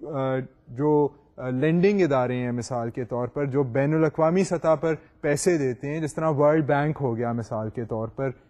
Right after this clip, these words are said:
انٹرنیشنل مانیٹری فنڈ ہو گیا مثال کے طور پہ، وہ جب لون دیتے ہیں تو وہ ویسے ہی لون نہیں دے دیتے ہیں ممالک کو، وہ کہتے ہیں کہ جی آپ فلاں اکنامک پالیسی جو ہے آپ یہ اختیار کریں، آپ اپنی اکانومی کو لبرلائز کریں، آپ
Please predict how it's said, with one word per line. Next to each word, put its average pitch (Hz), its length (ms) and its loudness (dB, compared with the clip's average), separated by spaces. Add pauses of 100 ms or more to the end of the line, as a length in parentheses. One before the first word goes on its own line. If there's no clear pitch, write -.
انٹرنیشنل 147 520 -2
مانیٹری 156 500 0
فنڈ 156 340 -2
ہو 127 200 -2
گیا 120 120 -4
مثال 113 360 -4
کے 117 140 -10
طور 113 240 -8
پہ، 139 180 -6 (340)
وہ 151 160 2
جب 170 200 4
لون 165 320 4
دیتے 160 280 2
ہیں 185 120 0
تو 180 140 2
وہ 180 160 4
ویسے 151 320 2
ہی 208 60 2
لون 170 240 0
نہیں 220 180 2
دے 143 180 2
دیتے 113 300 -4
ہیں 113 100 -2
ممالک 107 500 -4
کو، 117 140 -8 (300)
وہ 156 140 2
کہتے 165 300 0
ہیں 180 80 0
کہ 175 140 2
جی 185 180 2
آپ 170 180 6 (380)
فلاں 156 500 2 (220)
اکنامک 156 600 -2
پالیسی 143 440 0
جو 143 160 0
ہے 143 100 2
آپ 156 220 6
یہ 160 240 6
اختیار 107 420 -4
کریں، 101 300 -14 (280)
آپ 147 240 2
اپنی 170 280 -2
اکانومی 156 460 -2
کو 180 120 2
لبرلائز 160 680 2
کریں، 104 280 -10 (260)
آپ 143 220 2